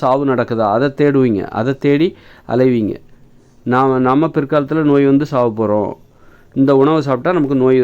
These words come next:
அப்போ இந்த உலகத்துல நாம சாவந்தா இருந்தா இந்த உலகத்துல மத்தவங்களும் சாவணும். அப்படித்தான் நீ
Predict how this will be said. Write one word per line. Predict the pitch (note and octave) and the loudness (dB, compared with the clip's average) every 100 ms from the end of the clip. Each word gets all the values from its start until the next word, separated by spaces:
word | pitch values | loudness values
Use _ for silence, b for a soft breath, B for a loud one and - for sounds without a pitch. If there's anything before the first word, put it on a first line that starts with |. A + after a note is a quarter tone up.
| A2+ | 0
அப்போ | A2+ G3 | 0 0
இந்த | D#3 | 0
உலகத்துல | C#3 C#3+ C#3 F3 D3+ | 0 0 -2 -2 0
நாம | A#2 C#3 D#3 D3 | 0 -2 -2 -4
சாவந்தா | C3 C#3 C3+ C3 | -2 -2 -2 -4
இருந்தா | A#2+ B2+ G#3 | -4 -6 -4
இந்த | F#3 | -2
உலகத்துல | D3 D3+ E3+ | -2 -2 -2
மத்தவங்களும் | D3 A#2+ C#3 C#3+ D3 B2 | -4 -4 -4 -4 -2 -2
சாவணும். | A#2 A2 G#2 G2 - b b b b | -2 -2 -4 -6 -12 b b b b
அப்படித்தான் | B2 - F3+ F3 G3 | -6 -2 -2 0 0
நீ | F3 | 2